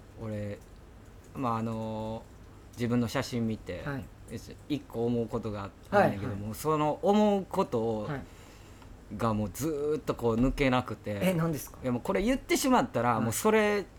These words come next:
Speaker 1: にしか見えへんくなってしまうから、
Speaker 2: はい。
Speaker 1: これはもう絶対に口が裂けても、
Speaker 2: はい。
Speaker 1: 言ったらあかんって思いながら、
Speaker 2: はい。
Speaker 1: ずーっと思ってることがあんねんけど、
Speaker 2: はい。
Speaker 1: これはも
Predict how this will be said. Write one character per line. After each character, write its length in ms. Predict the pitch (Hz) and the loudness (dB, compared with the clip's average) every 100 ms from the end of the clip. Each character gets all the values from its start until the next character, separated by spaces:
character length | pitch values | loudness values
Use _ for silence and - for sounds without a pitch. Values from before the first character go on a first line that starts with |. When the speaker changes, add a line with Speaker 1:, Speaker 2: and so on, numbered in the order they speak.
| - | 0
Speaker 1:
に 180 | 208 202 | 2 4
し 100 | - | 4
か 140 | 160 | 4
見 140 | 131 151 | 6 4
え 80 | |
へ 80 | 185 | 4
ん 100 | 151 | 2
く 80 | 127 | 0
な 120 | 113 | -4
っ 40 | 110 | -4
て 120 | 117 | -4
し 140 | - | 0
ま 160 | 139 135 | 4 4
う 40 | |
か 140 | 120 110 | 2 4
ら、 100 | 143 | 6
Speaker 2:
は 200 | 117 101 | 6 4
い。 20 | |
Speaker 1:
こ 140 | 113 | 4
れ 60 | 170 | 4
は 60 | 143 | 4
も 60 | |
う 20 | |
絶 180 | 110 165 - | 2 0 0
対 160 | 185 175 | 0 0
に 80 | 165 | 0
口 240 | 185 180 | 0 2
が 60 | 180 | 2
裂 140 | 156 | 2
け 100 | 165 | 0
て 120 | 160 143 | 0 4
も、 260 | 214 147 | 6 6
Speaker 2:
は 100 | 180 | 6
い。 40 | 175 | 4
Speaker 1:
言 80 | 185 | 4
っ 20 | |
た 160 | 135 | 2
ら 100 | 123 | 2
あ 60 | 139 | 4
か 140 | 185 | 4
ん 20 | 165 | 4
っ 40 | |
て 80 | 131 | 4
思 200 | 131 135 | 4 4
い 20 | |
な 120 | 131 | 4
が 80 | 123 | 2
ら、 100 | 135 123 | 4 4
Speaker 2:
は 200 | 101 160 | 2 0
い。 60 | 123 - - - | -2 -8 -14 -12
Speaker 1:
ず 100 | 160 | -8
ー 400 | 160 160 175 175 | -2 2 2 0
っ 20 | - - | -2 0
と 180 | 113 | 2
思 160 | 110 123 | 4 2
っ 40 | |
て 140 | 104 117 | 0 -2
る 60 | 107 | 0
こ 120 | 104 | -2
と 100 | 107 | -4
が 120 | 107 | -2
あ 20 | |
ん 100 | 110 | -2
ね 60 | 107 | 0
ん 100 | 156 | 2
け 80 | 147 | 2
ど、 80 | |
Speaker 2:
は 40 | 156 | 2
い。 40 | |
Speaker 1:
こ 80 | 190 | 4
れ 60 | 175 | 6
は 60 | |
も 300 | 143 113 104 | 6 4 0